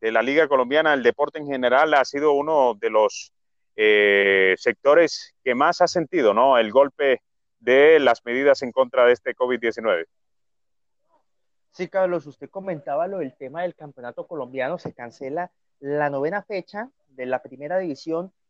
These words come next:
Speaker 2: y la séptima fecha de la, del torneo de ascenso donde interviene el Atlético Huila, aunque el presidente manifestó que dejaba la, a la puerta abierta para que el torneo prosiguiera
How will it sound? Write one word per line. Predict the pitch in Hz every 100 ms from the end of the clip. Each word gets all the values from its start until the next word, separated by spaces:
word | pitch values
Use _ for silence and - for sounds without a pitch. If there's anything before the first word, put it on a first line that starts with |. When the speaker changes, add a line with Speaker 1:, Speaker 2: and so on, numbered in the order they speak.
| _
Speaker 2:
y | 180
la | 151
séptima | 131 262 254 - 139 127
fecha | - 156 - 185 - _
de | 139 139
la, | 131 127
del | 120 123 131
torneo | 131 127 147
de | 185
ascenso | 175 175 156 214
donde | 160 135
interviene | 135 123 139
el | 180
Atlético | 139 143 - 147
Huila, | 135 147 180 _
aunque | 165 156 143 156
el | 139
presidente | 147 143 139 139 143 214
manifestó | 226 175 143 - 156 -
que |
dejaba | 214 165 160 156 180 208 _ _
la, | 160 160 151 _ -
a | 139
la | 139 135
puerta | 175 180 -
abierta | 233 240 240 - 277
para | 240 190
que | - 160
el |
torneo | 147 143 143 175 226
prosiguiera | - 190 - 156 180 190